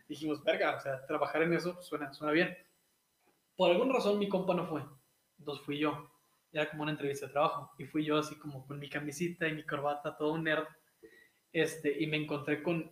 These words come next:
un coach de vida, con un coach, este, motivacional, que era a final de cuentas un negocio piramidal, <laughs> donde, donde yo tenía que vender perfumes y todo ese tipo de cosas para, este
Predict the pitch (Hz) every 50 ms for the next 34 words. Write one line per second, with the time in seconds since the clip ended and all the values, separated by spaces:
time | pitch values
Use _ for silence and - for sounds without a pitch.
0 | - _ 143 139 131 - 131 127 131 127 135 135 151 190 208 190 147 - - -
1 | _ _ _ _ _ _ _ - 165 156 160 160 165 170 - - 170 165 165 165
2 | - - - 160 151 - - 147 139 139 135 131 - 139 135 135 131 139 147 165
3 | 175 165 - - _ _ _ _ _ _ _ _ _ _ _ - 160 151 151 151
4 | 151 156 156 156 151 151 147 151 151 151 151 151 151 151 - 151 143 143 147 143
5 | 147 147 139 147 135 - - - - 156 135 - 139 143 151 170 - 254 254 -
6 | - - - - - - - _ _ _ _ _ _ _ _ _ _ _ _ _
7 | - _ _ _ 180 170 165 160 160 156 160 165 160 156 160 156 151 156 160 160
8 | 160 180 175 175 170 170 175 170 165 160 165 160 - 180 165 170 - - 190 185
9 | 185 180 175 180 165 143 - 160 156 156 156 156 165 160 - 170 - - 175 175
10 | - 190 185 190 196 190 190 - - - _ _ _ _ _ _ - 151 143 139
11 | 135 135 135 131 131 131 131 - - 143 139 135 131 131 127 127 131 131